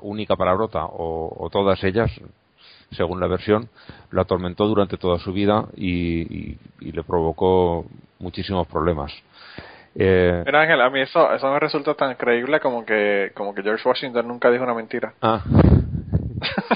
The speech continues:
Speaker 2: Más o menos igual de creíble las dos historias.
Speaker 1: Pues no le quedó mucho tiempo a este hombre, ahora, ahora verás. Eh, estando de visita en la corte de Felipe segundo, recorriendo España, decidió hacerse jesuita. Renunció, al, como ya he dicho antes, al título de marqués,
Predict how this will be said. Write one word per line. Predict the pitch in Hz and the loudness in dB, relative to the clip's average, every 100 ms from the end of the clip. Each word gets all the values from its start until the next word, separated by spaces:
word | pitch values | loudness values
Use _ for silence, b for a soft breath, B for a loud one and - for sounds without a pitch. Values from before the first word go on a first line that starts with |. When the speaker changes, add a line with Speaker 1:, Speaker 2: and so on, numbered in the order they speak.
| - - 202 - - - 196 180 - | 0 -2 -2 -6 -8 -8 -12 -10 0
Speaker 2:
Más | 127 | 4
o | |
menos | 147 156 | 6 4
igual | 143 139 | 6 6
de | 139 | 4
creíble | 143 127 127 123 | 2 2 2 0
las | 113 | 0
dos | 110 | -2
historias. | 120 - 117 110 - _ | -4 -4 -4 -6 -12 _
Speaker 1:
Pues | 117 107 110 107 107 | -12 -8 -6 -4 -6
no | 110 | -6
le | 135 | -8
quedó | 135 120 | -6 -6
mucho | 104 92 101 | -6 -12 -14
tiempo | 92 85 85 85 | -14 -12 -10 -10
a | |
este | 82 - | -10 -12
hombre, | 85 80 90 | -14 -10 -8
ahora, | 85 80 76 - | -6 -6 -8 -10
ahora | 90 87 | -8 -6
verás. | 76 69 - - _ _ | -8 -10 -14 -20 _ _
Eh, | 95 92 92 92 90 90 - - - - _ _ _ - | -2 0 2 0 0 -4 -6 -12 -18 -20 _ _ _ -10
estando | 113 - 127 131 | -4 0 2 2
de | |
visita | 117 135 127 | 0 -2 0
en | 107 | 0
la | 101 | 0
corte | 113 110 | 0 -2
de | 110 98 95 85 | 0 0 2 0
Felipe | 98 104 113 | 0 -6 -4
segundo, | 117 113 123 120 139 | -2 -4 -4 -6 -6
recorriendo | 95 - 82 95 101 | -8 -10 -10 -8 -10
España, | - 113 113 123 | -6 -6 -4 -6
decidió | - 101 - 87 104 104 | -4 -6 -6 -2 2 2
hacerse | 101 92 117 110 | 2 -4 -4 -8
jesuita. | - - - - - - - B B B - - | -8 -10 -10 -10 -14 -18 -20 B B B -20 -16
Renunció, | - 90 92 - 104 | -6 -6 -6 -2 0
al, | 98 101 92 | 2 0 -2
como | 92 | -6
ya | 90 90 | -2 -2
he | |
dicho | 87 - | -4 -8
antes, | 117 131 85 | -8 -6 -8
al | 80 | -8
título | 92 - 90 | -10 -6 -4
de | |
marqués, | 95 98 - 147 | -2 -2 0 -2